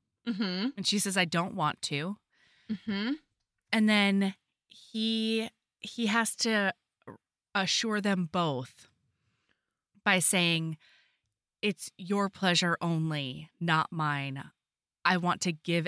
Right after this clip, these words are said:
Speaker 2: everything to you, not take."
Speaker 1: Uh-huh. Yeah.
Speaker 2: And then he starts touching up on her.
Speaker 1: And I was wrong. He does not plop her on the desk because specifically,
Speaker 2: No, he doesn't
Speaker 1: he
Speaker 2: wanna
Speaker 1: thinks to
Speaker 2: share
Speaker 1: himself,
Speaker 2: her.
Speaker 1: he says he supposed he should have carried her to the divan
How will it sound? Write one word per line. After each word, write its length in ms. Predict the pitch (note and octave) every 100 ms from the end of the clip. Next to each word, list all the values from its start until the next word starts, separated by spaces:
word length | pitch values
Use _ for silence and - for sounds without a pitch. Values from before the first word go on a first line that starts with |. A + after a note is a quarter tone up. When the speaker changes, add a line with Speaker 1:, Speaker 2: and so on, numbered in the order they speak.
| D#3
Speaker 2:
everything 480 | D#3 D#3 - D#3
to 160 | C#3+ E3
you, 380 | D3 C#3 C#3 C#3 D3
not 240 | C#3+ C3+ -
take." 580 | - C#3 E2+ - - _ _ _ _ _
Speaker 1:
Uh-huh. 640 | B3 G3+ G#3+ A#3 A#3 D#4+ G4 _ _ _ _ _ _ _ _ _
Yeah. 360 | C4+ G#3 C#3 G3
Speaker 2:
And 120 | G3+ E3
then 180 | F3 G#3
he 160 | G3 G#3+
starts 400 | - E3 D3+ -
touching 380 | - - - G3
up 180 | F3+ -
on 220 | G3 G#3
her. 200 | G#3 - - -
Speaker 1:
And 180 | C4+ B3
I 120 | A#3
was 280 | A#3 A#3+ G#3+
wrong. 420 | G#3+ F#3 F#3 G#3+ - _
He 160 | -
does 300 | G#3+ G3+ F#3+
not 260 | F#3+ F#3 -
plop 260 | F#3+ F3 -
her 80 |
on 120 | F3 E3
the 80 |
desk 360 | D#3+ E3 F3+ -
because 300 | G#3+ G3+ F#3+
specifically, 840 | - A3 - C4 C4 - C#3+ D#3+ -
Speaker 2:
No, 120 | A3+
he 120 | G#3+
doesn't 220 | A3 A3 A3+
Speaker 1:
he 60 |
Speaker 2:
wanna 100 | A3 A3
Speaker 1:
thinks 80 | A3+
to 60 |
Speaker 2:
share 160 | A3 A3
Speaker 1:
himself, 200 | A3+ G3
Speaker 2:
her. 80 | F3
Speaker 1:
he 80 |
says 240 | A3 G#3 G#3
he 220 | G3+ A3
supposed 480 | A3 A#3+ C4+ C4 -
he 100 | A#3
should 160 | -
have 140 | G3+ -
carried 360 | - F3+ F#3+
her 200 | F#3+ G#3+
to 120 | G#3+ G3
the 120 | F3+
divan 640 | D#3+ E3+ E3+ E3 G3 A#3+